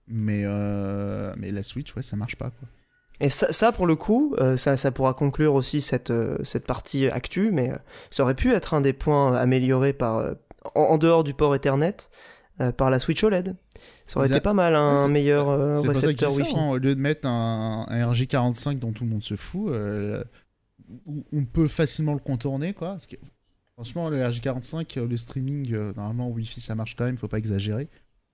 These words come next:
Speaker 1: Euh, à part pour le online, sachant que là, ils sont en train de revoir, euh, l'online sur ce, de jeu par jeu.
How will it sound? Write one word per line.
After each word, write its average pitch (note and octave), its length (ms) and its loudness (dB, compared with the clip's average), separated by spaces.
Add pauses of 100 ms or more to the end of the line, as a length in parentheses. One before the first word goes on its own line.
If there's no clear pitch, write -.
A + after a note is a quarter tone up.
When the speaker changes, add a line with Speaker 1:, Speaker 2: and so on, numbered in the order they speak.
(160)
Speaker 1:
Euh, G#2 1000 -4
à G#2 60 -4
part - 200 -8
pour A#2+ 200 -2
le A2+ 100 2
online, C#3 460 0 (680)
sachant B2+ 280 -6
que - 260 -4
là, D3 200 4
ils E3 80 2
sont - 140 -4
en C3+ 80 -2
train D3+ 160 -6
de C3+ 100 -4
revoir, B2+ 600 -2
euh, A2+ 1080 -2
l'online A#2 640 -2
sur - 240 -8
ce, - 160 -2
de B2 440 -2
jeu C3 180 2
par C3 240 2
jeu. C3 180 -2